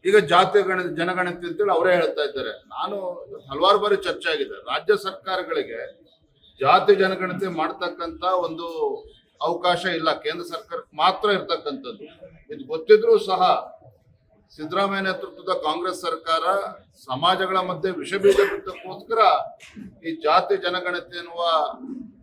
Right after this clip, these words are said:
ಒಂದು ಕುತಂತ್ರವನ್ನ ಮಾಡ್ತಾ ಇದ್ರು. ಆದ್ರೆ ಇದರಿಂದ ಕೇಂದ್ರ ಸರ್ಕಾರ ನಿರ್ಧಾರ ಕೈಗೊಂಡಾಗ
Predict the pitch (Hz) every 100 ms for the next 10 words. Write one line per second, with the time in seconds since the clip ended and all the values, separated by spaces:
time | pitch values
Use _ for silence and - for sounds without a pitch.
0 | - - - - - 196 196 220 254 175
1 | 147 160 - 160 151 - - - _ _
2 | _ _ _ _ 143 170 185 180 160 185
3 | 202 208 165 - - - - 156 196 208
4 | 208 196 202 196 190 180 185 185 180 165
5 | 180 175 170 151